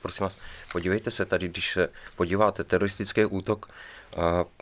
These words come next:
v Paříži dva tisíce patnáct, čtyřicet jedna, ne, sto devadesát pět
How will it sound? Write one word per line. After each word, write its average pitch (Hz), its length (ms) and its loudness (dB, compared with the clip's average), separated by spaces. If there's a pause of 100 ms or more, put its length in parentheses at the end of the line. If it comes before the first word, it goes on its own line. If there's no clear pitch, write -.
(140)
v - 100 -18
Paříži 95 380 4
dva 85 140 4
tisíce 95 380 2
patnáct, - 520 2 (280)
čtyřicet 92 440 0
jedna, 98 420 2
ne, 82 160 6
sto - 160 2
devadesát 104 440 6
pět - 320 0